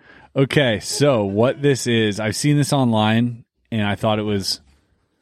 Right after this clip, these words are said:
the best damn thing I've seen in a long time. And, uh, you're, you're gonna start it.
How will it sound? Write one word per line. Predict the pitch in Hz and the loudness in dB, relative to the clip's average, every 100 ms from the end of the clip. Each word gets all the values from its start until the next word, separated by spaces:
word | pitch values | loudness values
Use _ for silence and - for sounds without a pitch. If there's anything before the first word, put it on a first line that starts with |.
| _ _ _ _ | _ _ _ _
the | - | -4
best | 107 117 - | 0 0 2
damn | 117 104 | 0 2
thing | 117 107 | 0 0
I've | 98 | 0
seen | 113 | -2
in | 104 | 0
a | 101 | 0
long | 101 98 | 0 0
time. | 104 104 120 - _ _ _ _ _ _ _ _ - _ _ _ - - | -2 -2 -2 -8 _ _ _ _ _ _ _ _ -20 _ _ _ -16 -4
And, | 117 107 101 95 | 0 0 0 0
uh, | |
you're, | 110 113 123 | 2 4 2
you're | 123 117 | 2 0
gonna | 117 | 0
start | 104 104 98 | 0 0 -2
it. | - | -4